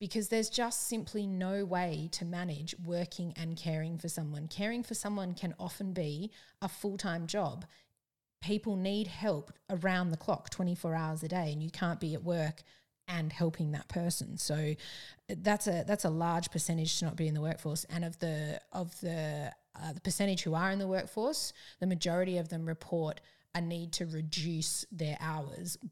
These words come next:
beyond what they would wish to reduce their hours to because they have to, because they're in that caregiver role. Another thing that carers often experience is a sense of isolation because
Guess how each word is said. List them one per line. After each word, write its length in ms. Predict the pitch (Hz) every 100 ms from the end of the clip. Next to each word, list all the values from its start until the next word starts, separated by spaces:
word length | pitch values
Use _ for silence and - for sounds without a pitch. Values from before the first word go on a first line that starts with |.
| _ -
beyond 340 | 185 175 180
what 180 | 170 -
they 100 | 151
would 340 | 156 165 156
wish 460 | 165 170 - - -
to 120 | 160
reduce 340 | 151 151 147
their 200 | - 147 147
hours 160 | 151 -
to 140 | 170
because 340 | 175 175 175
they 140 | 180 170
have 280 | 156 190 -
to, 140 | 151
because 280 | 151 151 151
they're 160 | 165 151
in 220 | 160 151
that 180 | 147 -
caregiver 440 | 160 151 156 156
role. 440 | 160 170 143 165 - - - - -
Another 720 | 180 208 208 196 185 180 - - -
thing 200 | 185 180
that 180 | 156
carers 420 | - 185 165 165 160
often 180 | 165 170
experience 560 | - - 165 165 160
is 100 | 160
a 60 | 160
sense 300 | 156 170 -
of 80 | 165
isolation 880 | 156 156 185 165 220 - 285 330 285 - - -
because 440 | 175 180 160 -